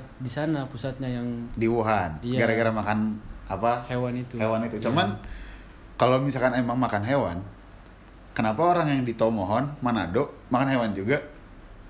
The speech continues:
Speaker 2: Nggak, nggak ada, nggak ada
Speaker 1: Virus.
Speaker 2: vi-, nggak, nggak tahu ya, mungkin nggak ada virus kayak gitu atau emang medianya nggak, nggak blow up atau gimana. Cuman menurut gua kenapa di sana aman-aman aja?
Speaker 1: Nah, itu gua kurang
Speaker 2: Sejauh
Speaker 1: tahu.
Speaker 2: ini sih yang gua lihat dari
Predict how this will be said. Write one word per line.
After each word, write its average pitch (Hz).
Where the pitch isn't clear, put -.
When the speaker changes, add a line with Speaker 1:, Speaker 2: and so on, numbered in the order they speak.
Speaker 2:
Nggak, 120
nggak 127
ada, 117
nggak 113
ada 143
Speaker 1:
Virus. 139
Speaker 2:
vi-, -
nggak, 131
nggak 135
tahu 190
ya, 165
mungkin 160
nggak 151
ada 131
virus 131
kayak 123
gitu 92
atau 143
emang 127
medianya 120
nggak, 110
nggak 117
blow 117
up 117
atau 117
gimana. 110
Cuman 170
menurut 147
gua 175
kenapa 104
di 113
sana 104
aman-aman 95
aja? 117
Speaker 1:
Nah, 101
itu 110
gua 120
kurang 120
Speaker 2:
Sejauh 151
Speaker 1:
tahu. 147
Speaker 2:
ini 175
sih 214
yang 196
gua 143
lihat 147
dari 127